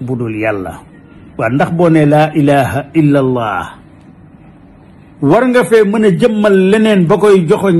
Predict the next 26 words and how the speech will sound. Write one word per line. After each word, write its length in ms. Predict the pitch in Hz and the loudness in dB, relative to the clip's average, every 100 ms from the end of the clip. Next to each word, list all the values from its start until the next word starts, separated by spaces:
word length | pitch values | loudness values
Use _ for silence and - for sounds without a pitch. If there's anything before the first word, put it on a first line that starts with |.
| 170 | 2
naan 400 | 190 190 185 156 | 2 2 0 0
buur 260 | 185 240 240 | 0 0 2
la, 200 | 233 254 254 - - - _ - - - - | 2 0 -4 -18 -20 -20 _ -20 -20 -20 -12
bay 240 | 131 202 214 | -2 0 0
xam 340 | 208 208 202 | 0 0 2
ni 300 | 202 226 - | 2 0 -4
waroo 400 | 185 165 202 190 | -2 0 2 2
ko 140 | 190 180 | 0 0
jaamu, 380 | 156 180 175 | 0 2 2
Yàlla 240 | 170 165 160 | 2 2 0
rek 100 | 160 | 0
nga 100 | 156 | 0
war 120 | 151 | 0
a 60 | 151 | -2
jaamu? 400 | 135 143 139 139 143 143 | -2 -4 -4 -6 -8 -8
Déedéet. 500 | 131 135 117 92 - - - - - - - - - - - - - - | -4 -4 -4 -12 -18 -20 -20 -20 -20 -20 -20 -20 -20 -20 -20 -20 -20 -8
Laa 140 | 135 131 | -6 -4
ilaha 300 | 127 120 135 131 | -4 -6 -8 -6
illa 120 | 123 | -6
Allah 280 | 123 123 - | -6 -6 -2
kay, 220 | 202 139 - - - - - - - - - - - | 0 0 -4 -20 -20 -20 -20 -20 -20 -20 -20 -20 -18
wallahi, 260 | 120 123 156 | -10 -4 0
mooy 180 | 139 131 | 0 0
dara 220 | 123 123 | -4 -6
nekku 240 | 117 - | -8 -14
fi. 140 | - | -20